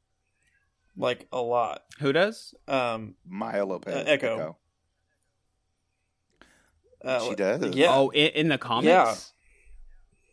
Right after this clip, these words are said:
Speaker 2: Oh.
Speaker 1: Yeah.
Speaker 2: See, I, I thought she was mostly, I know she first appeared in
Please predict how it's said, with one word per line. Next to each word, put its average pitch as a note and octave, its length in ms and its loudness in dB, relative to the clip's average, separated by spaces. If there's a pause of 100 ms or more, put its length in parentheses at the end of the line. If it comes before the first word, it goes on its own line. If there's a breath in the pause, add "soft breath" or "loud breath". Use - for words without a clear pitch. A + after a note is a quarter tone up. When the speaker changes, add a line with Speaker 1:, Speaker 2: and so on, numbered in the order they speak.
(400)
Speaker 2:
Oh. F#3 440 -6
Speaker 1:
Yeah. F#3 340 6
Speaker 2:
See, F#3+ 200 0
I, B3 260 2 (120)
I E3 80 0
thought A3+ 180 -2
she G3 100 -2
was C#3 160 -2
mostly, D3 420 -2
I D3 60 2
know G3 120 0
she B3+ 200 -4
first D#3+ 260 -6
appeared D#3 280 -2
in G#2 180 -6